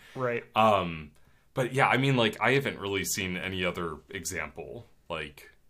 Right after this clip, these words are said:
Speaker 2: it's, it's tough to say. I'm sure, have you seen a lot?
Speaker 1: Yeah, so there's, again, it's kinda a multi-part answer. <laughs>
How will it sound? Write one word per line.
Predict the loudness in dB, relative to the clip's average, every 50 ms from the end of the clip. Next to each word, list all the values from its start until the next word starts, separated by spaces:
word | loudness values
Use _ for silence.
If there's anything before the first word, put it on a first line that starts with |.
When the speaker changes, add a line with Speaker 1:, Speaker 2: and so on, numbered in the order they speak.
| _ _ _ _ _ _
Speaker 2:
it's, | -12 -8 -6 -4
it's | -4 -4 -4 -4 -6 -4
tough | -4 -6 -6
to | -4 -4
say. | -2 0 0
I'm | 0 0
sure, | 2 2 2 2 2
have | 2 0 -2
you | -2 -2
seen | -2 -2 -2 -2 -4 -6 -10 -12 -16 _ _
a | -6 -2
lot? | 0 0 0 0 -2 -4 -12 _ _ _ _ _ _ _ _ _ _ _ _ _ _ -12
Speaker 1:
Yeah, | -6 0 4 6 8 8 6
so | 6 4 2
there's, | 4 4 4 2 0
again, | -2 -4 -4 -2 0 -2 0 0
it's | -2 -4 -2
kinda | -2 0 0 2 2 0 0 -2 -4 -8 _ _ _
a | -10 -8
multi-part | -4 -2 -2 -2 0 0 0 0 2 0 -2 -4 -6 -12 _ _ _ _ _ _ _ _ _ _ _ _ -4 -2 -2 0 -2 -4
answer. | -6 -8 -8 -6 -6 -6 -6 -6 -6 -8
<laughs> | -6 -6 -4 2